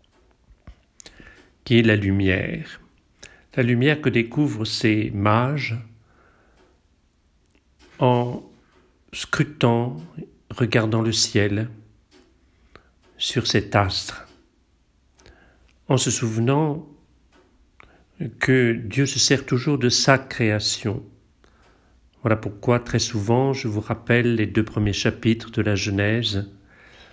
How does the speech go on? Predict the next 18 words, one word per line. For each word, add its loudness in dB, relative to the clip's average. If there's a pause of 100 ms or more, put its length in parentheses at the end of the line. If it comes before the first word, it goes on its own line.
(720)
où, 2
souvenons-nous, 0 (460)
après 0
avoir -2
créé 0
le -2
ciel 0
et 0
la 0
terre, 0 (880)
la 4
lumière 2
a 0
été -2
un 2
des 0
éléments 0
premiers, 2